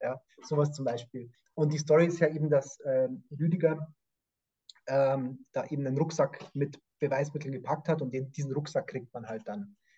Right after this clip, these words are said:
Das, ähm, ist also nicht einfach nur eine Schachtel, wo Sachen rausfallen, sondern du hast einen, einen, einen,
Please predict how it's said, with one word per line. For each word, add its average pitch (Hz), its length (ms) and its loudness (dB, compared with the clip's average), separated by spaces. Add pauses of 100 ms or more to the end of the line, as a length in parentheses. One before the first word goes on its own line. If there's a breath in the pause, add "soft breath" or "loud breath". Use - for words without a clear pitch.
(140)
Das, - 300 -18
ähm, 123 340 -4
ist 139 120 -6
also 139 140 4
nicht 147 140 4
einfach 135 160 4
nur 139 80 4
eine 127 80 -2
Schachtel, 139 380 -2
wo 127 200 0
Sachen 143 260 2
rausfallen, 160 500 0
sondern 135 180 -4
du 131 80 -4
hast 147 240 0
einen, 131 200 -6 (420 soft breath)
einen, 120 500 -8
einen, 113 260 -10